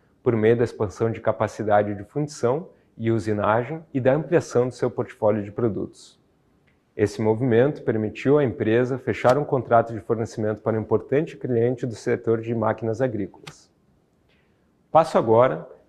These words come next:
para a vertical controle de movimentos, que registrou recordes de receita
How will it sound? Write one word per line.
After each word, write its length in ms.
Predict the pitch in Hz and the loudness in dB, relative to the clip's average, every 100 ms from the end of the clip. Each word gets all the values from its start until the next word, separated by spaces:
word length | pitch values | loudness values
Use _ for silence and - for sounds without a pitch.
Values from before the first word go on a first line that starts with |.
| - | 0
para 160 | 127 127 | 2 4
a 20 | |
vertical 480 | 123 123 - 120 131 | 0 -2 2 4 4
controle 540 | 139 120 117 120 127 | 0 -2 0 0 0
de 80 | 127 | -2
movimentos, 840 | 131 131 123 95 92 - - _ _ _ _ _ | -4 -2 -2 -2 -6 -16 -20 _ _ _ _ _
que 80 | 113 | -2
registrou 580 | 117 107 101 - 131 143 | 0 -2 -4 2 2 4
recordes 760 | 95 123 147 - 147 131 127 | 4 6 6 2 -2 -2 -4
de 120 | 117 | -2
receita 680 | 120 127 - 113 123 123 147 | 2 2 2 2 2 0 -8